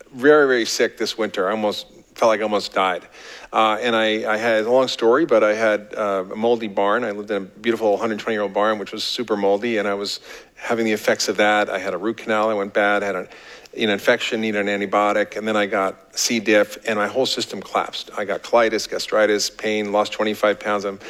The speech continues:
from my already pretty skinny self. And,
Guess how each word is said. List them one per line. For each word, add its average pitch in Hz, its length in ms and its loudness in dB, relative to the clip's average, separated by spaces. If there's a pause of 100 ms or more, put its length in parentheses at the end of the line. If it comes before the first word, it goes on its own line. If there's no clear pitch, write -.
from 113 120 -4
my 110 120 4
already 117 280 4
pretty 110 260 -2
skinny 107 320 0
self. - 960 -2
And, 113 580 2